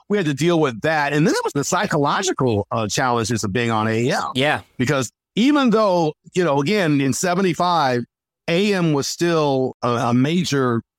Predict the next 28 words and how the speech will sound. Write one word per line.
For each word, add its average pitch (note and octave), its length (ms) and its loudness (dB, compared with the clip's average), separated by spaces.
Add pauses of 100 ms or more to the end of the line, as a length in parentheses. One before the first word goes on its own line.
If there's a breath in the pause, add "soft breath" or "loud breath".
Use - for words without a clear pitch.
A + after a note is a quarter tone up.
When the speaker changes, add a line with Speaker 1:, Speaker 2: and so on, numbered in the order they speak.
(140)
Speaker 1:
factor D3+ 460 0
in, A#2 240 0
in A#2 140 0
the G#2 80 0
ratings C#3 420 0
and G#2 140 2
radio, A#2+ 560 2 (440)
there E3+ 200 2
was F#3 180 2
the D#3 80 2
growth D#3+ 280 0
of E3 80 0
F D#4 200 0
M. C#3+ 140 -4 (100)
Speaker 2:
Right. A2+ 340 -2
Speaker 1:
But D3 160 0
at C3+ 80 -2
Syracuse, B3 460 0
the D3 160 -2
F F#3+ 160 -2
M F3+ 80 2
station D3+ 320 -2
was B2+ 160 -2
automated. D#3 540 0 (100)
So C3+ 160 0
that F3 180 0
helped. E3 560 -4
Speaker 2:
Mm-hmm. B2 220 -2